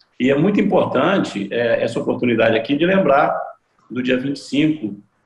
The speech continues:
é, de julho, né, dia de São Cristóvão,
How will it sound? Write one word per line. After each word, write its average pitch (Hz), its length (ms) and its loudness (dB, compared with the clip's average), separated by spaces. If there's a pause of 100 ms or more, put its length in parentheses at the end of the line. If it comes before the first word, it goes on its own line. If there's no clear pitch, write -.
é, 104 220 -4
de 104 160 -6
julho, 120 540 2
né, 117 200 2
dia 127 180 0
de - 60 -2
São 123 160 2
Cristóvão, 156 760 2